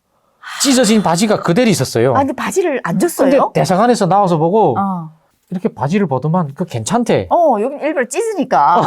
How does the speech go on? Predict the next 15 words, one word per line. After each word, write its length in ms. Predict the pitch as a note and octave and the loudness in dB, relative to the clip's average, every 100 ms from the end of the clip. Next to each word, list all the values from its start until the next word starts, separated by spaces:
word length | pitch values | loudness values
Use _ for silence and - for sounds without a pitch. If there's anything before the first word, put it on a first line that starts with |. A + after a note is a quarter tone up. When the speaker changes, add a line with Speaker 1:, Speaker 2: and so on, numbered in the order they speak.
| - - - F#4 - - | -2 -8 -6 -6 -6 -6
Speaker 1:
<laughs> 580 | - - E4 - C4 - | -6 -2 -4 -4 -14 -2
그래서 300 | C4+ B3 B3+ | 2 4 4
이제 160 | B3 - _ - | 2 -2 _ -12
Speaker 2:
어. 360 | F3+ E3+ D#3+ C#3+ | -8 -8 -6 -2
Speaker 1:
나갈 280 | F3 G#3+ | 0 2
때 80 | A#3+ | 2
이제 100 | A3 | 2
한 200 | G#3+ F#3+ | 2 0
손으로 300 | F#3 A3 F3+ | 0 2 2
막고 400 | E3 G3 G3 A3+ F3+ | 2 0 2 2 2
이렇게 220 | E3+ E3 | 2 -2
찢어진 320 | B3 G#3 G3+ | 0 0 2
것도 200 | G#3 F3+ | 0 0
막고 260 | C#3+ D#3+ A3+ | 0 2 2
갔는데 320 | G3 G3 | 2 0